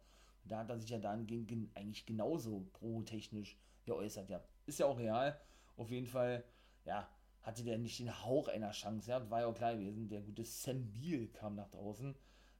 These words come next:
den er ja nun schon vor ein paar Wochen abfertigte, ein Schüler aus der Schule f-, von Trey Miguel, also wo er da ausgebildet wurde, selber Trey Miguel als Trainer arbeitet. Ich weiß nicht, wo er herkommt. Und Trey Miguel,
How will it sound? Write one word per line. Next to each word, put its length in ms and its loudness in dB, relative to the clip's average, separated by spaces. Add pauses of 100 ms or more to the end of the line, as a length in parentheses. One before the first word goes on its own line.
(260)
den 120 4
er 100 4
ja 120 4
nun 340 2
schon 200 -6
vor 100 -2
ein 60 -4
paar 160 2
Wochen 140 -4
abfertigte, 720 -2
ein 160 -2
Schüler 460 2
aus 280 -6
der 220 -2
Schule 460 -2
f-, 260 -12 (120)
von 260 -4
Trey 280 -6
Miguel, 360 -4
also 240 -2
wo 80 -2
er 80 0
da 380 2 (640)
ausgebildet 440 0
wurde, 200 -2
selber 300 2
Trey 180 -4
Miguel 340 -4
als 180 -8
Trainer 300 -2
arbeitet. 340 -2
Ich 200 -8
weiß 260 -6
nicht, 200 -12
wo 100 -4
er 80 -2
herkommt. 360 -6 (640)
Und 200 -6
Trey 180 -2
Miguel, 360 0